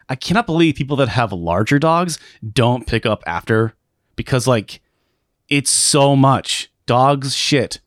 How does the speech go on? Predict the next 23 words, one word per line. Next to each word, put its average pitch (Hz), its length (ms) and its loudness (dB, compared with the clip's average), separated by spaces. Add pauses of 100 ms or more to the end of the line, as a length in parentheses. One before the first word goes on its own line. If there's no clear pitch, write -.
(560)
so - 500 0
much. 131 540 0 (480)
Like, 123 100 -2
I 151 40 0
swear 233 240 0
to 208 60 0
God, 202 200 2
sometimes, 170 500 2
like, 120 220 0 (840)
you 131 120 4
know, 123 80 4
we 127 100 2
do 123 160 2
what, 139 160 2
we 156 100 2
do 180 220 2
our 165 60 4
neighborly 160 500 4
duty 139 280 2
and 95 100 -4
we 92 60 -10
clean 156 440 -2
up. 120 200 -2